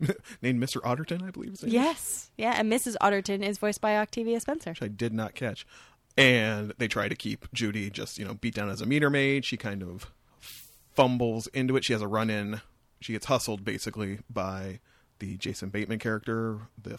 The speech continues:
Speaker 1: fox. I don't remember what his name is.
Speaker 2: Yeah.
Speaker 1: Nick?
Speaker 2: Nick.
Speaker 1: Um, Nick the Fox. And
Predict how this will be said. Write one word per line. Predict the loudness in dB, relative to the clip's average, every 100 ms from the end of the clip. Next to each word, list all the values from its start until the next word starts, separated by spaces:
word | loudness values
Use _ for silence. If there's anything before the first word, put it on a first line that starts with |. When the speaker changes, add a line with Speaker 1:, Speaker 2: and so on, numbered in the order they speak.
| -14 -20
Speaker 1:
fox. | -2 -2 -2 -8 -10
I |
don't | -10 -12
remember | -14 -12
what | -12
his | -8
name | -6 -4
is. | -6 -8 -10
Speaker 2:
Yeah. | -2 0 2 2 2 2 2
Speaker 1:
Nick? | 0 0 -8 -20 _
Speaker 2:
Nick. | 4 4 2 -8 -14 _ _ _ _ _ _ -2
Speaker 1:
Um, | 2 2 0 -4 -10 -14 _ _ -4
Nick | -4 -4
the | 2
Fox. | 2 2 -2 -10 -10 _ _ _ _ _ _ _ _ -2
And | 0 0 -2 -4 -6 -10